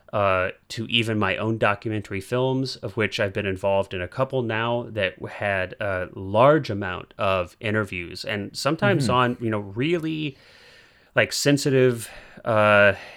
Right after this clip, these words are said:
Speaker 1: yeah, emotionally charged topics for the people that were in the film. And it's, you know, some of the things that I found is, you know, f-, like, just from the beginning, like, right, just when you're,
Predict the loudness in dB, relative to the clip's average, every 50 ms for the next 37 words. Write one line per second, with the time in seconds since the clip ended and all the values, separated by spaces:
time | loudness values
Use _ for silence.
0 | -16 -10 -6 -4 -2 0 0 0 0 0 4 4 4 4 4 0 -2 -2 -2 -2
1 | -4 -2 0 2 2 2 0 -4 -6 -4 -4 -4 -2 -4 -6 -8 -8 -6 -6 -6
2 | -6 -6 -6 -8 -8 -6 -6 -6 -4 -4 -6 -8 -12 -10 -8 -8 -8 -8 -8 -8
3 | -8 -8 -8 -6 -6 -6 -6 -6 -2 0 0 0 0 -2 -6 -10 _ _ _ _
4 | _ _ _ _ _ _ _ _ _ _ _ _ _ -12 -6 -2 2 2 4 4
5 | 4 2 0 -2 -6 -18 _ _ _ _ _ _ _ -20 -20 _ _ _ _ _
6 | 2 2 2 2 2 -2 -6 -6 -6 -10 -14 -10 -4 0 0 2 2 2 0 0
7 | 2 4 4 2 2 2 0 0 0 -2 0 2 2 2 2 0 -2 -4 -2 -2
8 | -4 -4 -6 -10 -12 _ -6 -4 -2 -2 -2 -4 -6 -6 -8 -8 -6 -6 -6 -6
9 | -8 _ -20 -20 -20 -16 -6 -4 -4 -4 -2 -2 0 0 0 0 0 -6 -6 -4
10 | -4 -4 -6 -8 -10 _ _ _ _ _ -12 -12 -12 -8 -4 -2 -2 -2 -2 -6
11 | -8 -10 -10 -10 -10 -4 0 2 2 2 2 -2 -6 -10 -10 -10 -10 -10 -8 -8
12 | -6 -6 -8